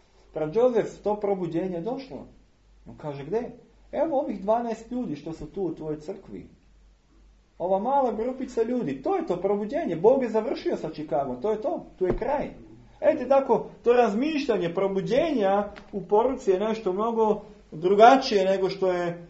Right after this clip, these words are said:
u crkvenim dobima bilo ili denominacijama. I onda, znači, ljudi koji su izabrani, imaju veru koja prepoznaje šta Bog radi. Šta Bog radi.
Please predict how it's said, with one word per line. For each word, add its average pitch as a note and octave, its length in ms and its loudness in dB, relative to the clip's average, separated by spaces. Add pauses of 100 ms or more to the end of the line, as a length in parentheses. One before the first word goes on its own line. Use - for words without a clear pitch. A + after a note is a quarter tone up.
u D#3+ 600 0
crkvenim A#3 480 2
dobima A3 460 8
bilo G#3 260 0
ili F#3 140 8
denominacijama. G3 1200 6 (320)
I F#3+ 100 4
onda, C4 420 8
znači, A3 440 4 (280)
ljudi C4+ 340 0
koji A3+ 220 6
su - 300 -4 (200)
izabrani, D#3 600 4
imaju B3 300 2
veru B3 300 4
koja F3+ 280 0
prepoznaje G3+ 720 8
šta G#3+ 320 -2
Bog G3 200 6
radi. B2+ 520 -2 (460)
Šta A3 220 2
Bog A#3+ 240 2
radi. D#3 400 2